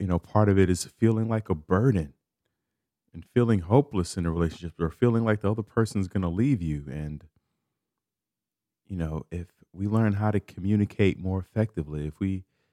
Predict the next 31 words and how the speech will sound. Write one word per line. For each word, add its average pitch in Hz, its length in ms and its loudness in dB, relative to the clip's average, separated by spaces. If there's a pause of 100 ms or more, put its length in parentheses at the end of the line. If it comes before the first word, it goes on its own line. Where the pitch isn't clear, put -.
(140)
if - 140 -16
we 104 100 4
feel 113 400 4
like 85 480 0 (180)
we 104 240 -6
can 85 360 -4 (100)
share 101 380 2
things 87 340 -4
and 78 100 -10
discuss 98 460 -2
things 76 540 -6 (560)
that 87 260 2
have 92 240 -2
an 87 140 2
impact 92 760 -2 (180)
in 92 440 2 (420)
and 90 180 0
on 90 200 4
the 80 100 -2
relationship 80 840 -4
and 78 120 -6
on 85 180 -4
each 78 200 -8
other, 76 420 -2 (1700)
then 98 320 0
it, 104 180 0 (160)
it, 92 180 -8
it 82 220 -6
lessens 92 680 -4
that 85 280 -4
weight, 82 680 -4